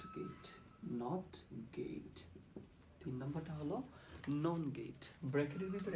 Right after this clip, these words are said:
একটা জিনিস মনে রাখবে, or gate কাজ করে কিসের মতো? যুগের কাজ করে, যুগের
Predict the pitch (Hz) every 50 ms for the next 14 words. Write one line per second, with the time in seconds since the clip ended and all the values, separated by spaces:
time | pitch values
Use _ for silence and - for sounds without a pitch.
0 | 143 135 - 147 139 143 151 151 - - 131 127 120 120 120 120 120 123 131 156
1 | 202 247 - - - - - - - - - 123 123 127 127 131 151 165 160 -
2 | - - 127 127 - - - 160 165 - 160 143 - 175 175 185 185 180 - 226
3 | 226 - - - - - - - - - 135 135 160 165 175 165 170 165 156 -
4 | - 135 131 - - - - - - - - - - - 135 123 127 123 123 127
5 | 131 156 208